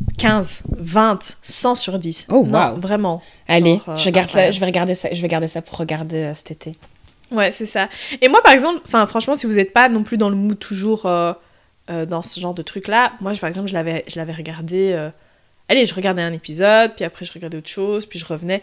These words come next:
Speaker 2: Hmm.
Speaker 1: C'est pas un t-, c'est un truc aussi, c'est assez, c'est tellement bien et marquant que t'as pas besoin de faire, euh, précédemment, tu vois.
Speaker 2: Hmm.
Speaker 1: Genre, tu vas te rappeler où tu t'es
Speaker 2: D'arrêter.
Speaker 1: arrêté. Et la, la morale dans cette,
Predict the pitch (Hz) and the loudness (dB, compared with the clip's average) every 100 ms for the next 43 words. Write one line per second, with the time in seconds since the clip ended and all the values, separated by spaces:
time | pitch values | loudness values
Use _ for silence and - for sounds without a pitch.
0 | - 185 196 233 - 285 285 247 - _ | -2 0 6 6 8 6 6 2 -8 _
1 | - - 254 247 240 359 269 - 277 330 | -20 -8 -2 0 0 0 0 -2 -4 -4
2 | - 214 - 226 - 269 277 269 _ - | -4 -4 -4 -4 -2 -2 -2 -6 _ -16
3 | - 226 226 311 285 220 208 233 247 214 | -2 0 2 2 2 -2 0 0 2 0
4 | 196 - 220 240 254 196 - _ _ - | -2 -2 -4 -4 -4 -8 -10 _ _ -8
5 | 185 214 214 196 202 185 - 185 160 - | -2 -2 -2 -4 -4 -4 -4 -4 -6 -8
6 | 185 175 170 165 165 - 196 _ - 196 | -10 -8 -8 -10 -12 -14 -16 _ -4 0
7 | 196 190 175 214 220 220 208 233 208 180 | 2 2 4 4 4 2 2 0 -2 -4
8 | 170 202 - 170 180 170 160 160 160 151 | -10 -8 -4 -2 0 0 -2 -2 -4 -6
9 | 170 _ - - - - _ - 196 196 | -10 _ -20 -20 -20 -20 _ 0 4 4
10 | 196 202 196 190 185 180 180 180 180 185 | 2 0 4 6 6 6 6 6 4 2
11 | 185 196 196 214 240 247 196 185 - 175 | 2 2 2 6 6 4 0 -2 -2 -8
12 | - - - | -8 -6 -8